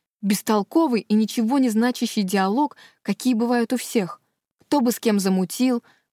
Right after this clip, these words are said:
кто на кого посмотрел, у кого какие уши, нос, взгляд, голос,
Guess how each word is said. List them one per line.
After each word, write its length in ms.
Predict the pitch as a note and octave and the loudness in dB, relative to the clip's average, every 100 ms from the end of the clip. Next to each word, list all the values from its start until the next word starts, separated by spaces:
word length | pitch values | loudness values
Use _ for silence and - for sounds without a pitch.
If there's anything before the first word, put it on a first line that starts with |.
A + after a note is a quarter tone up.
| _ | _
кто 80 | - | 0
на 140 | C4 A3+ | 0 2
кого 240 | G3+ F#3+ | 0 0
посмотрел, 640 | F#3+ - F#3 - A3+ A3+ A3 _ _ _ | -2 -2 -2 0 0 0 -2 _ _ _
у 80 | G#3 | -4
кого 260 | A3 A#3+ | -2 -2
какие 400 | C4+ G3+ - G3 - | -2 -4 -2 -2 0
уши, 560 | A#3 B3 A3+ - F#3+ | 0 0 -2 -4 -4
нос, 500 | F3 F3 A3+ A#3 - - | -2 0 2 0 -4 -8
взгляд, 540 | E3+ F3 F#3+ A3+ G3 | -6 -2 0 0 -2
голос, 540 | F3+ G#3+ A#3 G3+ - | 0 2 2 0 -6